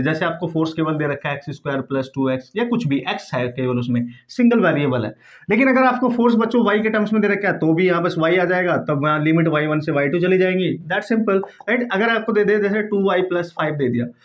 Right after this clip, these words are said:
तो भाई एक ही वाई पे डिपेंड कर रहा है, तो वर्क डन आप लिख देंगे, इंटीग्रेशन लिमिट भी वाई की ले लेंगे और यहाँ पे जो फोर्स है वो लिख देंगे और डी वाई के रिस्पेक्ट में इंटीग्रेट कर देंगे, that,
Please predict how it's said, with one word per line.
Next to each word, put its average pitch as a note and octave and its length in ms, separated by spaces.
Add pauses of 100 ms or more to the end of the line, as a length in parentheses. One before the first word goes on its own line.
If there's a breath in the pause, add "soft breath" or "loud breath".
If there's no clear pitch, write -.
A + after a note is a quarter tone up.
(160 soft breath)
तो A#3 60
भाई B3+ 260
एक A#3 240
ही B3+ 80 (360)
वाई F#3+ 220
पे B3+ 80
डिपेंड A#3+ 300
कर A#3 120
रहा A#3+ 120
है, G#3 100
तो F3+ 100
वर्क F3 220
डन F#3 120
आप F3 180
लिख D#3+ 100
देंगे, G#3 240 (160)
इंटीग्रेशन E3 580
लिमिट D#3+ 280
भी F3 120
वाई E3 200
की G3 120
ले G3 100
लेंगे G#3 300
और C#3+ 300
यहाँ C#3 200
पे D#3+ 120
जो D#3 160 (200)
फोर्स D3 240
है C#3+ 60
वो C#3+ 140
लिख F3+ 160
देंगे G#3 220
और D3 240
डी D3+ 140
वाई C#3 180
के C3+ 80
रिस्पेक्ट C3 320
में A3 80
इंटीग्रेट C#3 320
कर A#2 160
देंगे, C3 180
that, G#3+ 200